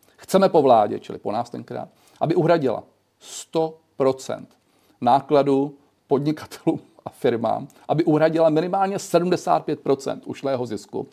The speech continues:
u malých a středních fore-, firem a velkých firem potom sedmdesát procent ušlého zisku ze stejného období loňského roku.“ Amen. Tak to je odpověď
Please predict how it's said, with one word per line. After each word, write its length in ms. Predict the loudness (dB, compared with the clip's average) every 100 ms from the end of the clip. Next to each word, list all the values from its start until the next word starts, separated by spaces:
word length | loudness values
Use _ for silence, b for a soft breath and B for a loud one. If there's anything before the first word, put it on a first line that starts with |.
| b
u 80 | -4
malých 260 | -2 0 -4
a 40 |
středních 400 | -8 -8 -10 -8
fore-, 180 | -6 -6 -6
firem 360 | -4 -4 -6 B B B 2
a 100 | 6
velkých 380 | 6 4 -4
firem 200 | -2 0
potom 320 | 0 0 -2 -4 _
sedmdesát 840 | -20 -6 2 2 2 -2 0 -2 0
procent 480 | -2 -2 -4 -8 B B B
ušlého 440 | -8 0 2 2
zisku 400 | -2 -4 -2 -2 B B
ze 120 | -8 -4
stejného 460 | 0 0 0 -2
období 440 | -4 -4 -4 -4 -4
loňského 500 | -4 -6 -4 -2 2
roku.“ 300 | 0 0 -8 -16 _ _ b b b b b 2
Amen. 340 | 4 4 0 -6 b b _ 2
Tak 240 | 4 4
to 100 | 0
je 60 | -2
odpověď 540 | -2 -2 4 4 2